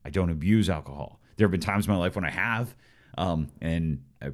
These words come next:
once I recognized the fact that I was abusing it, I had to shut it off for a little while,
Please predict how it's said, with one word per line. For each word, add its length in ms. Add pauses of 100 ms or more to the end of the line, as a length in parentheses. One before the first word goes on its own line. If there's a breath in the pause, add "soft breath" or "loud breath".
once 220
I 40
recognized 460
the 40
fact 200
that 100
I 100
was 220
abusing 440
it, 260
I 80 (220)
had 160
to 40
shut 200
it 60
off 180
for 80
a 40
little 200
while, 340